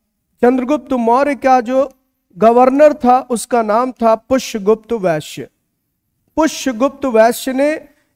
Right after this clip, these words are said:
इसका निर्माण कार्य करवाया था।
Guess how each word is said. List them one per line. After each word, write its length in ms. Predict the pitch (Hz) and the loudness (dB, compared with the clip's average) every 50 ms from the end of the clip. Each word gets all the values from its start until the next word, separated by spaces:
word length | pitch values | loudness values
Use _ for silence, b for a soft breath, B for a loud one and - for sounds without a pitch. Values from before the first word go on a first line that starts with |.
| _ | _
इसका 540 | 262 247 202 - - - 285 254 220 208 226 - 226 | -4 -4 -4 -4 -2 2 4 4 4 4 2 0 0
निर्माण 480 | 208 220 226 226 214 226 247 269 277 | 2 2 4 4 2 0 0 0 0
कार्य 320 | 277 - 254 240 240 240 247 | 0 0 0 2 2 0 0
करवाया 480 | - 240 233 226 214 214 208 208 202 | 0 -2 -2 0 0 0 0 0 0
था। 220 | 196 - 202 196 | -2 -2 -2 -2